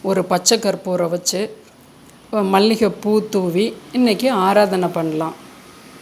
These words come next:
உங்க குழந்தைகளுக்கு படிப்பு வேணுமா, இன்னைக்கு சரஸ்வதியை நினைச்சு,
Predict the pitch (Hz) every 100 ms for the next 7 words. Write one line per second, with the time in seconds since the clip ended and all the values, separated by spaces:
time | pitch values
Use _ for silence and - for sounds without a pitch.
0 | - _ _ _ _ 226 226 214 226 240
1 | 269 277 254 233 285 247 196 190 233 254
2 | 208 196 185 185 208 190 202 202 - 185
3 | 202 208 233 202 185 180 170 180 190 -
4 | 202